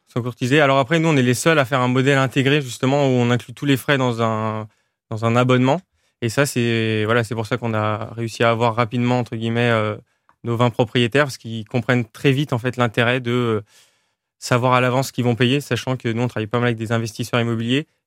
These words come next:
ils ont des crédits, donc ils aiment bien anticiper facilement, pouvoir anticiper facilement leurs dépenses, justement, pour, euh, pas être, euh,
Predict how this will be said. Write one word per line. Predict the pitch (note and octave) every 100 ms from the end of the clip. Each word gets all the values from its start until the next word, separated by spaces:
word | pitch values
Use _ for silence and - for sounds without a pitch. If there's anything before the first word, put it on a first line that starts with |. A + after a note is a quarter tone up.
| _ -
ils | A2
ont |
des | G#2+ G#2+
crédits, | - A#2+ A2+ C3+ B2+
donc | A2 A2+
ils | G#2+ A2 G#2+
aiment | A#2
bien | B2+
anticiper | C3+ A2+ A#2+ - B2 C3+
facilement, | B2 C3 - B2 C3 C#3+ _ _ _ _
pouvoir | - B2+
anticiper | B2+ - B2+
facilement | A#2 A#2+ A#2+ B2
leurs | B2+ A2
dépenses, | A#2 A#2 C#3+ - -
justement, | A2+ - A#2
pour, | A#2+ G#2+
euh, | G#2+
pas | A2+
être, | A2+ -
euh, | A2